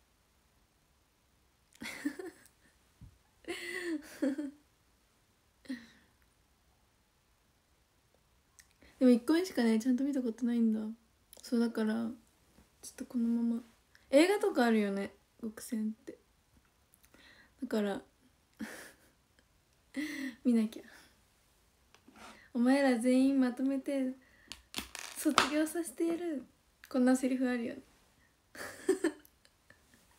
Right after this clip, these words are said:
そう、なんか一回さ、なんか、あのー、リハ、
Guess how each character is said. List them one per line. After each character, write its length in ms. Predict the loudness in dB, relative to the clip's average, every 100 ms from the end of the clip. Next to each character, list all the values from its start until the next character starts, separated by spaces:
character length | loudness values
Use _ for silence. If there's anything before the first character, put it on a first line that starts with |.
| _ -12 -8 -8 -4 -4 -4 -12 -14 _ _ _ _ -14 -12 -12 -16 -18 -20 -20 _ _ _ _ _ _ _ _ _ _ _ _ _ _ _ _ _ _ _ _ _ _ _ _ _ _ _ _ _ _ _ _ _ _ _ _ 0
そ 120 | 2
う、 40 |
な 60 | 4
ん 40 |
か 80 | 2
一 80 | -2 -2
回 180 | 0 0
さ、 260 | 2 2
な 80 | 4
ん 120 | 2
か、 280 | 0 -6 -10 -14 _ _ _ _ _ _ -6
あ 100 | -2
の 600 | 0 -2 -4 -8 -8 -8
ー、 20 | -12 _ _ _ _ _ _ _ _ _ _ _ _ _ _ _ _ _ _ _
リ 120 | 0
ハ、 240 | 4 2